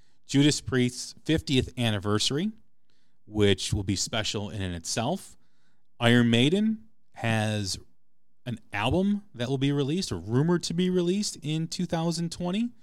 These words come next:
There's been no confirmation from the band, but there is plenty of speculation out on the Google and on the internet.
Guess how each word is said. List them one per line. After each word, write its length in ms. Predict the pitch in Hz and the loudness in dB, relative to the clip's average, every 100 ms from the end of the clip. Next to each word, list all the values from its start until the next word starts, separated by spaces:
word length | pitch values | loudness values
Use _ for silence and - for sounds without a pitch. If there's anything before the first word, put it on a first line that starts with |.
| - - - - - | -20 -20 -20 -20 -10
There's 200 | - 113 | -6 -2
been 180 | - 113 | 0 2
no 160 | 120 139 | 2 0
confirmation 920 | - 143 127 123 127 127 135 127 123 - - - - - - - | -2 -4 -2 -2 0 -2 -4 -4 -6 -10 -20 -20 -20 -20 -20 -18
from 340 | - 147 185 | 2 6 6
the 100 | 170 | 4
band, 520 | 110 95 90 120 131 | 2 0 -2 -6 -6
but 220 | 113 104 - - | -2 -2 -4 -8
there 140 | 107 | -4
is 120 | 98 | -2
plenty 420 | - - 151 160 143 | -2 -4 -2 0 0
of 80 | |
speculation 960 | - - 127 - 110 113 120 160 165 170 - - - - - - - | -2 -2 -4 -2 -2 0 -2 -4 -4 -6 -10 -20 -20 -20 -20 -10 2
out 200 | 117 120 | 6 6
on 120 | 117 | 4
the 80 | 98 | 4
Google 480 | 110 120 165 180 - - - - - | 4 6 4 2 -6 -20 -20 -16 -6
and 140 | 104 | -2
on 120 | 107 | 2
the 120 | 98 | 4
internet. 340 | 104 120 135 | 6 6 4